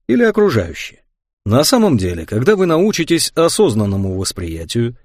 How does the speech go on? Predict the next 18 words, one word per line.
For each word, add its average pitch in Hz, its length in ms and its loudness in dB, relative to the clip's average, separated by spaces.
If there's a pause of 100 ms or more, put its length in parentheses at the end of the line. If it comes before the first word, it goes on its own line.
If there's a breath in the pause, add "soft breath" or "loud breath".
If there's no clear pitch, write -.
(100)
и 123 100 2
начнёте 180 500 0
ежедневно 151 600 2
практиковаться 120 720 -2
в 90 100 -8
медитации, 101 760 -4 (320)
улучшится 190 580 0
не 180 120 0
только 214 360 0
ваша 143 240 2
собственная 104 760 -2
жизнь, 110 460 -2 (280)
но 104 180 0
и 90 60 -2
ваши 90 340 -4 (100)
отношения 85 720 -10
с - 100 -8
окружающими. 98 720 -4